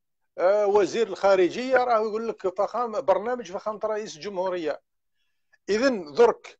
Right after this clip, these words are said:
بوتفليقة في تلك المرحلة كان يدير في برنامج نتاع بومدين. فهمت؟ بومدين هو اللي كان في تلك المرحلة هو الرئيس. وبالتالي دركا انت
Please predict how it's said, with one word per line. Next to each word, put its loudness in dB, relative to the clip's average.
بوتفليقة 0
في -12
تلك -8
المرحلة 0
كان 0
يدير -6
في -2
برنامج 0
نتاع -2
بومدين. -4
فهمت؟ -10
بومدين 0
هو 0
اللي -4
كان -8
في -8
تلك -6
المرحلة -4
هو 0
الرئيس. -2
وبالتالي 0
دركا 2
انت 2